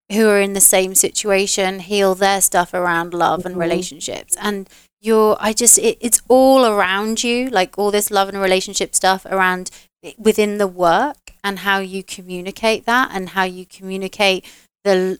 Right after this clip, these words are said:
Speaker 1: the love dynamic, the friendship dynamic, the work dynamic, the,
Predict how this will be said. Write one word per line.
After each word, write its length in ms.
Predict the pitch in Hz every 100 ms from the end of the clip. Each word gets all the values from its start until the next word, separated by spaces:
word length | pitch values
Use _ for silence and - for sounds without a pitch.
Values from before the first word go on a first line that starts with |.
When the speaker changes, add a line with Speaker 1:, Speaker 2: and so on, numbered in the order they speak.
| -
Speaker 1:
the 100 | 190
love 320 | 180 226 220
dynamic, 520 | 233 214 208 202 202 -
the 80 | 175
friendship 440 | - 220 220 208
dynamic, 680 | 202 208 196 190 190 175 - -
the 120 | 175
work 360 | 185 208 190 -
dynamic, 540 | 202 190 190 185 170 -
the, 120 | 170